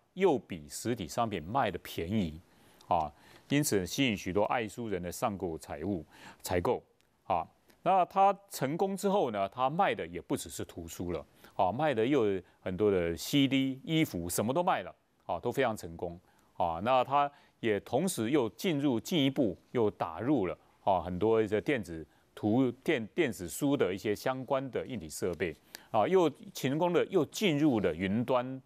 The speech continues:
啊，的服务的功能。所以呢，现在一个非常，啊，庞大的一个企业，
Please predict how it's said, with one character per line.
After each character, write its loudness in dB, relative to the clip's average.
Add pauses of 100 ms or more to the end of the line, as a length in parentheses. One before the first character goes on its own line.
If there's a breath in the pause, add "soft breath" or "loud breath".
(260 soft breath)
啊， 0
的 -2
服 2
务 4
的 -2
功 -2
能。 -6 (360 loud breath)
所 -2
以 0
呢， -2
现 -6
在 -2
一 -4
个 -6
非 4
常， -4 (200 soft breath)
啊， 4
庞 -4
大 2
的 -8
一 -8
个 -6
企 -6
业， 0